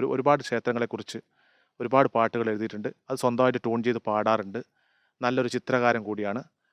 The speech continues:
അതിലുപരി ഒരു പ്രകൃതി സ്നേഹി, പൂക്കളെ ഇഷ്ടപ്പെടുന്ന, പൂക്കളെ സ്നേഹിക്കുന്ന ഒരു നൈർമല്യമുള്ള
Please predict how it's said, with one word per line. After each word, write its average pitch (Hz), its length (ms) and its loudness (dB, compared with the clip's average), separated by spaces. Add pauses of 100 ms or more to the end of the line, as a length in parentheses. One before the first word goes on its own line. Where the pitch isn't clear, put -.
(140)
അതിലുപരി 127 440 2 (420)
ഒരു 123 140 -4
പ്രകൃതി 123 400 0
സ്നേഹി, 107 300 -6 (300)
പൂക്കളെ 139 360 4
ഇഷ്ടപ്പെടുന്ന, 110 420 -2 (480)
പൂക്കളെ 135 340 4
സ്നേഹിക്കുന്ന 117 420 -2 (800)
ഒരു 127 160 -4
നൈർമല്യമുള്ള 131 600 0